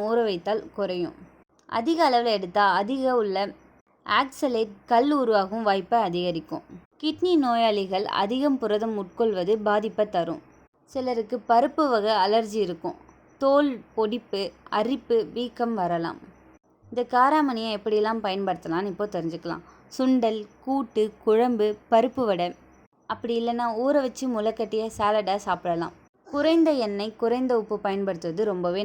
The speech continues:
நல்லது. காராமணி நம்முடைய பாரம்பரிய உணவுல ஒரு சிறந்த ஆரோக்கியமான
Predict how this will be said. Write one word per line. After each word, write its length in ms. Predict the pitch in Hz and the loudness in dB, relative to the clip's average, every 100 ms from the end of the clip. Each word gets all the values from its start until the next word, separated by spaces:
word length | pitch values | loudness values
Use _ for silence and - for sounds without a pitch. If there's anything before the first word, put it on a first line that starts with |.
| 175 | -2
நல்லது. 320 | 160 156 160 - - _ - | -2 -4 -6 -10 -18 _ -4
காராமணி 500 | 262 277 320 277 247 | 0 4 4 2 -2
நம்முடைய 360 | 240 220 208 196 196 | -4 -4 -2 -2 2
பாரம்பரிய 500 | 208 233 262 262 254 | 4 4 2 0 0
உணவுல 280 | 208 185 196 214 | 0 -2 0 0
ஒரு 120 | 208 202 | -2 -4
சிறந்த 320 | 226 240 262 233 | -2 0 2 2
ஆரோக்கியமான 480 | 196 208 196 180 196 | 2 -2 -4 -4 -4